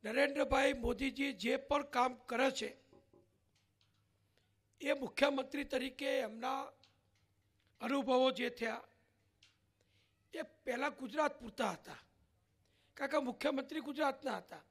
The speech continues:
એમની સત્તા ગુજરાત પૂરતી હતી.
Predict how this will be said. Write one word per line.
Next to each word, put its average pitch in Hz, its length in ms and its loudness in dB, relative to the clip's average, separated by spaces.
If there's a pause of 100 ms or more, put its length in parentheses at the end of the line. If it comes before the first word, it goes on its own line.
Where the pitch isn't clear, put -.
(680)
એમની 277 240 -2
સત્તા 294 360 -2
ગુજરાત 269 420 -2
પૂરતી 233 380 -8
હતી. 143 280 -16